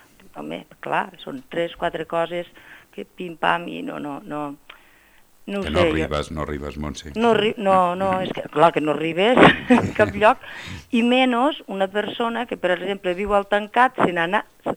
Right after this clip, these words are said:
Speaker 1: a peu, ha de vindre cap al castell i en acabat ha d'anar...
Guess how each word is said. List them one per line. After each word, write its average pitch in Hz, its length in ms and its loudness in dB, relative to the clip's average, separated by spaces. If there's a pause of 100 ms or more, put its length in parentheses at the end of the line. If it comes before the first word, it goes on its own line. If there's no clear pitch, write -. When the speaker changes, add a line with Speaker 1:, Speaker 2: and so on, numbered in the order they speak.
(100)
Speaker 1:
a 160 180 0
peu, 202 340 2
ha 147 100 6
de 165 140 0
vindre 202 320 -6
cap 190 180 -2
al 202 140 2
castell 277 720 2 (340)
i 214 80 -2
en 214 160 2
acabat 220 400 2
ha 226 80 2
d'anar... 220 280 2